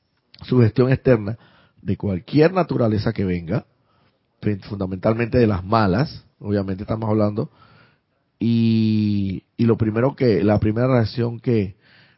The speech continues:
eh, que tiene es, pues, esto, dar, dar, dar de vuelta el golpe, por así decirlo, o vengarse. Eso se traduce a-, hasta cierta medida en,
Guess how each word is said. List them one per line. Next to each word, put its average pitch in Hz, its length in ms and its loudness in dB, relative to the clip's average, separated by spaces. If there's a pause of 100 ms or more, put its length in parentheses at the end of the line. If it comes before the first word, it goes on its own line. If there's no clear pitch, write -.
(880)
eh, 104 180 -2
que 107 120 -2
tiene 117 520 2
es, 113 180 0
pues, 92 240 -6
esto, 87 400 -12 (1600)
dar, 110 760 4
dar, 107 460 0
dar 113 220 2
de 120 100 4
vuelta 120 380 4
el 110 100 2
golpe, 117 460 8
por 101 160 -4
así 95 200 -4
decirlo, 107 560 0 (720)
o 98 480 0
vengarse. 107 840 2 (1600)
Eso 131 440 0
se 98 140 -8
traduce 110 680 -2
a-, 95 180 -4
hasta 104 180 -6
cierta 113 320 -4
medida 110 420 -2
en, 90 140 -10